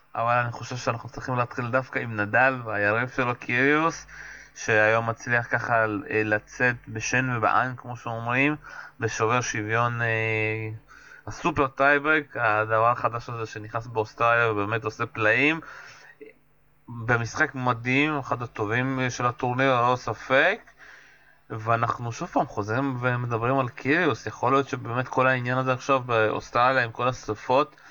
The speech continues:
קצת מכניס לו איזושהי מחויבות, אה, וגורם לו, אתה יודע,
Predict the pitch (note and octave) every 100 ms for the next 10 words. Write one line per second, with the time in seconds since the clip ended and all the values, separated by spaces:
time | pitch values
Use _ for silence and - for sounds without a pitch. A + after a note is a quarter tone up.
0 | - - - - A#2 - G#2 - B2 C3+
1 | D3 C3 C3+ D3 C3 A#2+ - A2+ G#2+ G#2+
2 | C#3 F3+ F#3 - - - - - - B2+
3 | B2 A#2+ A#2+ A2+ A#2+ A#2 A2+ G#2+ A#2+ C#3
4 | D3 C3 B2+ C3